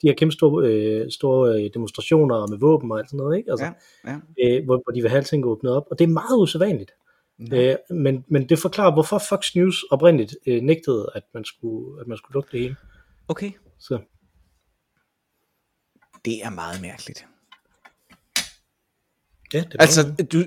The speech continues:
Speaker 2: altså, du siger simpelthen germphobia. Altså, det er,
Speaker 1: Ja.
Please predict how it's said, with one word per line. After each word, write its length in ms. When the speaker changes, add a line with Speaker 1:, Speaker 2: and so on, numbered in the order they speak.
Speaker 2:
altså, 180
du 40
siger 180
simpelthen 420
germphobia. 1000
Altså, 240
det 240
er, 160
Speaker 1:
Ja. 60